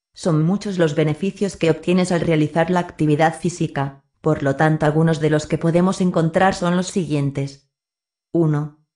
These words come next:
mantener su peso por más tiempo. Dos, reduce el estrés y enfermedades crónicas.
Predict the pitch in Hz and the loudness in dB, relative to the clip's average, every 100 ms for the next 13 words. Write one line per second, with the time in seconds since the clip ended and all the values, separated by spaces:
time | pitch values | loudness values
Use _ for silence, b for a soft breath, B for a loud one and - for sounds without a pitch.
0 | _ _ 170 170 165 156 165 196 - 202 | _ _ 0 2 2 2 0 0 -2 0
1 | 160 - 156 151 151 143 - 156 147 139 | 0 0 -2 -2 -2 -4 0 0 0 -4
2 | 139 - _ _ _ - 160 147 135 131 | -10 -14 _ _ _ -4 0 2 2 -2
3 | - _ _ _ _ - 180 170 175 196 | -16 _ _ _ _ -6 0 2 2 0
4 | 202 175 170 175 175 180 165 143 175 170 | 0 2 0 0 -2 0 0 2 2 2
5 | 160 160 170 180 180 175 156 139 143 139 | 2 2 2 0 0 0 0 0 -4 -4
6 | - | -8